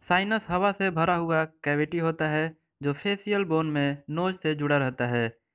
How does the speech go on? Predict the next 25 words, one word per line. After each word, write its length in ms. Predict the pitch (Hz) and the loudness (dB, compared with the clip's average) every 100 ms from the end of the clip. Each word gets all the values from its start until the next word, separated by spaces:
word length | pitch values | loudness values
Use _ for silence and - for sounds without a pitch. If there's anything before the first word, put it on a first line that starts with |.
| _ - | _ -6
साइनस 400 | 156 170 170 165 | -4 -2 -4 -4
में 160 | 160 | -4
मुख्यतः 500 | 160 175 196 185 156 | -4 -4 -6 -2 -4
चार 300 | 151 170 143 | -2 2 2
पार्ट 300 | - 143 135 | 2 0 2
होते 220 | 139 131 127 | -2 -2 -2
हैं। 240 | 123 113 - _ _ _ | -2 -6 -10 _ _ _
इन 220 | 160 165 156 | -4 -4 0
चारों 320 | 175 180 175 | 2 2 2
हिस्सों 320 | 170 170 180 | 0 -2 -2
का 160 | 165 160 | 0 0
नाम 400 | 180 175 175 165 | 2 2 0 -6
फेशियल 440 | - 190 190 214 208 | -6 -6 -2 -2 0
बोन 240 | 180 180 | -2 -2
के 140 | 170 170 | -4 0
नाम 240 | 160 165 | 0 0
पे 140 | 165 165 | 0 0
रखा 280 | 143 - 143 | -2 0 0
हुआ 240 | 139 131 | 2 0
है, 200 | 123 117 113 _ _ _ | 0 -2 -6 _ _ _
फ्रंटल, 560 | - 156 165 165 160 160 151 | -2 -2 0 0 2 2 -2
इथमोइडल, 680 | 143 160 170 160 160 160 156 160 | -6 -4 -2 0 2 0 -2 -8
स्फेनोइडल 600 | 160 185 175 170 170 175 | -6 -6 -4 -2 0 0
और 220 | 143 147 | -2 -2
मैक्सिलरी। 680 | 156 160 - 175 139 123 | -2 -4 -2 -2 0 -2